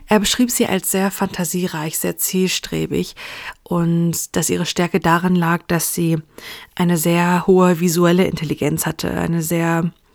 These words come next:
äh, hohe spekulative Intuition hatte, die sie mit einbrachte in die Mathematik, dass sie oftmals, äh, nicht von dieser Eile gedrängt war, jetzt schnell ein Ergebnis zu erzielen, sondern es wirklich genoss, in dem Prozess zu sein.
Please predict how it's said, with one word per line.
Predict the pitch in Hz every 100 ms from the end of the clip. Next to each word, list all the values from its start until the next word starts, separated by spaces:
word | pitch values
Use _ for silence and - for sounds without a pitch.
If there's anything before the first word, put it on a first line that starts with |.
| - - - - -
äh, | 175 170 165
hohe | 170 175 180
spekulative | - - - 185 175 - 185 170
Intuition | 175 - 180 - - 185 185
hatte, | 165 160
die | 160
sie | 170
mit | 170 -
einbrachte | 170 165 156 -
in | 160
die | 160
Mathematik, | 160 160 156 170 156 - - - -
dass | 202 -
sie | 202 185
oftmals, | - 226 - 202 202 202 -
äh, | - 196
nicht | 208 226
von | - 208
dieser | 190 175 175 170 165 - - - -
Eile | - 190 226 202
gedrängt | 196 185 180 196 196
war, | 180 175
jetzt | 165
schnell | - 185 190 190
ein | - 180
Ergebnis | - 160 190 196 175 -
zu | -
erzielen, | 170 - 175 180 220 247 - -
sondern | - 196 190 185 185 -
es | -
wirklich | 190 208 -
genoss, | 202 185 190 202 -
in | - 185
dem | 165
Prozess | - 175 - 190 -
zu | 160
sein. | 135 135 156